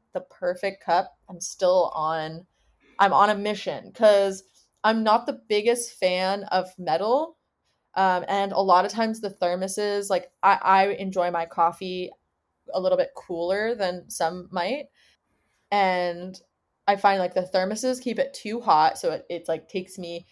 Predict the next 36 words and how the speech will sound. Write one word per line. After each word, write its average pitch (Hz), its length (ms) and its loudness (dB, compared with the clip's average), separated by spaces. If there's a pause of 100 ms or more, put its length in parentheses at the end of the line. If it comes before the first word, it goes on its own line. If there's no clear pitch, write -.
(260)
hours 196 480 6
to 202 100 -14
<laughs> - 20 -14
drink - 260 -4
my 294 100 -2
coffee. 185 560 2 (240)
And - 100 -8
then 233 160 4
if 220 100 0
you 226 100 -4
just 233 200 -4
use 233 160 -4
a 196 120 0
regular 190 480 2
mug, 180 500 4 (180)
it, 180 240 -2 (180)
if 185 300 -4
you're 185 200 -4
outdoor 165 320 2
camping, 175 760 -8
it 170 160 -2
sometimes 175 400 -10
will 165 120 -10
cool 175 300 -4
off 143 240 0
really - 160 -12
quickly. - 400 -12
So 175 300 -4 (480)
I 254 180 8
am 269 160 4
looking 247 340 0
for 220 100 -8
the 247 60 -12
perfect 208 540 -8
camp 180 240 -4
mug 160 420 -2